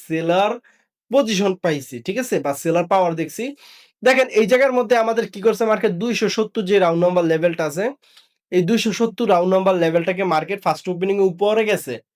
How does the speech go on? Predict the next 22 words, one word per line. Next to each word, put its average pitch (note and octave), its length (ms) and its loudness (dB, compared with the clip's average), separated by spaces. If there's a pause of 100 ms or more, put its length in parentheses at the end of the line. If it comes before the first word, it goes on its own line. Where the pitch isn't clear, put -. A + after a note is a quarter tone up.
(380)
টাচ A#3+ 300 4
করছে, A3+ 280 0
then G#3+ 200 2
ওইখান A#3 260 0
থেকে A3 180 0
সেলার F#3 420 0
পাওয়ার G3 280 2
জেনারেট F#3+ 300 0
করছে। F#3+ 280 -4
That's D#3+ 440 0
why G#3+ 180 -2
কিন্তু G3 220 -4
আমি F#3 140 0
এখান E3+ 160 -2
থেকে F3+ 200 -2 (520)
ডাউন - 260 6
ডিরেকশন D#5 340 0
জন্য E3 180 0
ট্রেড D3+ 220 -4
নিছি E3 220 -2
এবং D3+ 260 -2
আমার G3 400 0